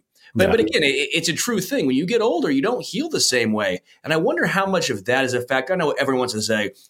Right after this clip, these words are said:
Speaker 1: "Taylor Swift, you know, he's, he's doing too much with the podcast and, and the T V." And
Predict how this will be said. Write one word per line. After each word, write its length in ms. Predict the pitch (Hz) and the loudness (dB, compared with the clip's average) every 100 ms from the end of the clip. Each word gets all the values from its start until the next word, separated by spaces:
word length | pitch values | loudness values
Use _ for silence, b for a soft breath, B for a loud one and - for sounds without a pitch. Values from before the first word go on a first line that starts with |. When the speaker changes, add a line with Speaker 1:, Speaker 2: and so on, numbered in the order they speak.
| b | b
Speaker 1:
"Taylor 340 | - 110 117 110 | -4 -2 0 0
Swift, 480 | - 98 78 - - B B | -2 -4 -6 -8 -18 B B
you 80 | |
know, 120 | 107 123 | 2 4
he's, 300 | 139 131 - | 2 0 -4
he's 160 | - 135 | 0 2
doing 320 | 123 156 143 | 4 4 4
too 180 | 117 139 | 4 4
much 220 | 135 131 | 4 2
with 80 | 98 | 0
the 60 | 82 | -2
podcast 760 | 127 135 117 131 127 131 123 | 0 2 2 0 2 2 0
and, 100 | 107 | -2
and 200 | 104 98 | -6 -6
the 40 | 104 | -4
T 240 | 135 143 | 2 2
V." 340 | 127 131 131 | 4 4 4
And 180 | 123 101 | 4 0